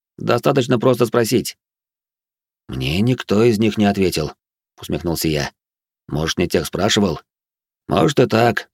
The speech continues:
пожал плечами Дитрос. «Только любой знает, что так просто в лагерь Волка не пройдёшь.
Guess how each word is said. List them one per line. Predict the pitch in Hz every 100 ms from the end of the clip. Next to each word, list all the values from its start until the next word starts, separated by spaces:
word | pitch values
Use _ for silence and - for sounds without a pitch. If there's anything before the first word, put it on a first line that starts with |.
| _ _ _ -
пожал | 85 90
плечами | 78 87 87 87
Дитрос. | 87 82 80 - - _ _ _ _ _
«Только | 131 123 127
любой | 135 131 139
знает, | 104 143 127 101
что | - 101
так | 98 110 101
просто | 117 123 - 101
в | 101
лагерь | 110 101
Волка | 104 104 101
не | 101
пройдёшь. | 95 101 101 92 -